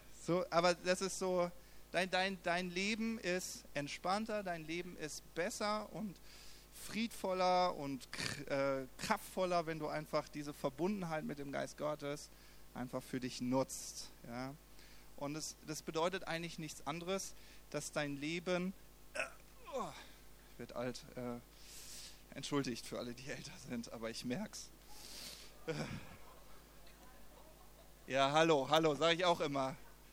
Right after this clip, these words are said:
Das merke ich immer, wenn ich morgens aufstehe und kurz so, ah. Also, das ist,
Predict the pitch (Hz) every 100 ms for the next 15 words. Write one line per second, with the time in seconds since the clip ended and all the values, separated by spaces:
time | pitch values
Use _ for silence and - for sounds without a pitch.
0 | - 143 165 170 165 165 165 - 165 180
1 | 170 175 190 - 180 175 170 185 190 208
2 | - - 185 160 139 - - - - -
3 | - - - - - - - - 147 170
4 | 160 139 127 - - - - - - 151
5 | 156 180 160 -